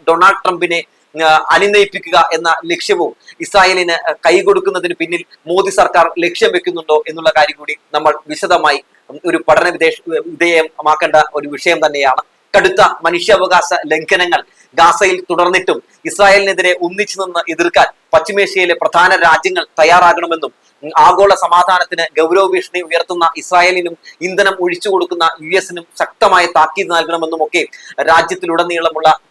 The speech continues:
മനുഷ്യർ ഒറ്റക്കെട്ടായി പറയുന്നു. പല മാധ്യമങ്ങളും അത്തരത്തിൽ, ആ, ലേഖനങ്ങൾ എഴുതുന്നുണ്ട്. അതേസമയം ഖത്തറിന് പിന്നാലെ യമനിലും ഇസ്രായേൽ ആക്രമണം നടത്തിയിട്ടുണ്ട്. ആക്രമണത്തിൽ ഇതുവരെ മുപ്പത്തഞ്ച് പേർ കൊല്ലപ്പെട്ടതായാണ്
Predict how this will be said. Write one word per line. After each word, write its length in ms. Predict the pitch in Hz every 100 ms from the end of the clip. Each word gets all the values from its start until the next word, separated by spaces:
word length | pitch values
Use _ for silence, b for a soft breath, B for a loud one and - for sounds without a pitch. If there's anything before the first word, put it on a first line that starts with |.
| 139
മനുഷ്യർ 420 | 156 160 175 143
ഒറ്റക്കെട്ടായി 580 | 151 147 175 160 160 147 147
പറയുന്നു. 300 | 143 143 147 _
പല 140 | 160
മാധ്യമങ്ങളും 640 | 156 156 170 165 165 160 - - _
അത്തരത്തിൽ, 480 | 147 185 156 160 151 - _
ആ, 160 | 139 139 135 - -
ലേഖനങ്ങൾ 480 | 151 160 170 160 151
എഴുതുന്നുണ്ട്. 640 | 143 147 143 - - _ _ 156
അതേസമയം 520 | 202 226 208 190 185 147
ഖത്തറിന് 380 | 165 - 196 196
പിന്നാലെ 460 | 180 175 180 170 - _ 151
യമനിലും 480 | 165 185 190 180 -
ഇസ്രായേൽ 440 | 175 190 180 175 175
ആക്രമണം 480 | 160 156 180 180 165
നടത്തിയിട്ടുണ്ട്. 480 | 156 - 160 143 151 - b b 156
ആക്രമണത്തിൽ 580 | 180 196 190 180 180 -
ഇതുവരെ 380 | 175 190 190 180
മുപ്പത്തഞ്ച് 500 | 170 - 196 202 170
പേർ 140 | 170
കൊല്ലപ്പെട്ടതായാണ് 840 | - 160 185 - 180 165 160 151